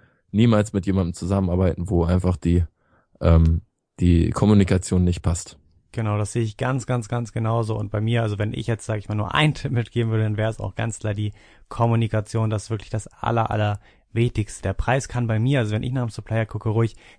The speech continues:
Speaker 2: zehn, zwanzig Cent teurer sein, solange ich mit dem Supplier super kommunizieren kann und das Produkt wirklich dem der Qualität entspricht, dann ist mir das hier viel, viel mehr wert, denn ich möchte eine schnelle Kommunikation,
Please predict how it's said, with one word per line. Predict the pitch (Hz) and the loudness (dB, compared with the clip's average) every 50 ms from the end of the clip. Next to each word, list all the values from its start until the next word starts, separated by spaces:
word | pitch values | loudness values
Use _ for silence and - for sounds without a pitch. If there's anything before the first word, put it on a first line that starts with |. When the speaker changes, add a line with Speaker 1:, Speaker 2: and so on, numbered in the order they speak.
| - | -10
Speaker 2:
zehn, | - - 123 127 127 117 | -2 0 2 2 2 2
zwanzig | - 127 123 120 120 107 | 0 0 0 0 -2 0
Cent | 101 110 107 - | 0 0 0 0
teurer | 120 127 123 120 113 | 0 0 0 0 0
sein, | 101 110 107 110 107 | 0 0 0 0 0
solange | 101 110 107 107 107 113 - | 0 -2 0 0 0 -2 -2
ich | 98 98 104 | -2 -4 -4
mit | 110 104 | -2 -4
dem | 107 104 | -4 -6
Supplier | - - 104 - 107 104 104 | -6 -10 -10 -6 -4 -2 -2
super | 98 101 - - 110 | -2 -4 -4 -6 -4
kommunizieren | - - 104 101 101 104 107 101 - - 151 156 143 | -4 -2 -2 -2 0 -2 -2 -2 -2 -2 -2 0 0
kann | - 117 120 127 - - - - - - | -2 -4 -4 -4 -6 -10 -16 -20 -10 -4
und | - 110 104 | -2 0 0
das | 110 107 - | 0 0 -2
Produkt | - - 107 117 113 - - | -4 -2 -2 -2 -2 -2 -4
wirklich | 110 107 98 - | -6 -6 -6 -6
dem | - - 120 117 123 110 - - - - | -4 -2 -2 -2 -2 -4 -8 -10 -6 -4
der | 117 110 | -4 -2
Qualität | - - 110 107 107 - - 123 117 | -2 -2 -2 -2 -2 -2 -2 -2 -2
entspricht, | 110 110 104 - - - 123 117 - | -2 -4 -6 -6 -4 -4 -4 -2 -2
dann | - 107 - | -2 -4 -4
ist | - - - | -4 -6 -4
mir | 110 101 | -4 -2
das | 113 107 - | -2 -2 -4
hier | - 104 - | -4 -8 -8
viel, | - - 135 127 | -6 -4 -4 -4
viel | 107 - 113 | -2 -2 -2
mehr | 110 110 107 98 | 0 0 0 0
wert, | 110 113 113 - | 0 -2 -2 -2
denn | 113 110 | -4 -4
ich | 107 - - | -4 -4 -4
möchte | 113 110 98 - - 110 - - - - - - | -4 -4 -4 -4 -6 -6 -6 -8 -14 -20 -12 -6
eine | - 104 104 95 | -2 -2 -2 -2
schnelle | - - 120 135 147 | -2 0 0 0 0
Kommunikation, | 120 - 131 127 127 123 120 110 - 113 107 - - 113 113 110 110 | 0 0 0 0 2 0 0 0 0 0 -2 -2 -2 -2 0 0 -2